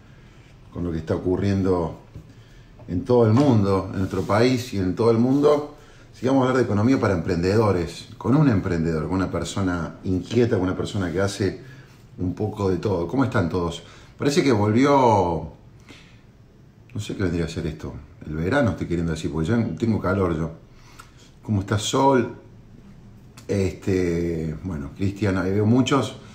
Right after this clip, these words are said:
Bueno, hoy tenemos a, a un invitado de lujo con nosotros y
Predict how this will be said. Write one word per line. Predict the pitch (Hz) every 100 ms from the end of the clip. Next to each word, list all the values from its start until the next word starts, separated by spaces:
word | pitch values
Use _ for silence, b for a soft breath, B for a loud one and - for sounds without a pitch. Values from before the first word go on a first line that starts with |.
| B B
Bueno, | - 120
hoy | 147
tenemos | 147 147 151 143 135 110
a, | 107 101 92 82 - - - - - - - B B B B B - - - -
a | 90 90 87 85 82 82 -
un | 101
invitado | 104 95 107 98
de |
lujo | 95 87 - 131 - - - - - - -
con | - 80
nosotros | 80 - 98 107 139 - - - - - B B B B - -
y | 98 95 92 90 87 85 82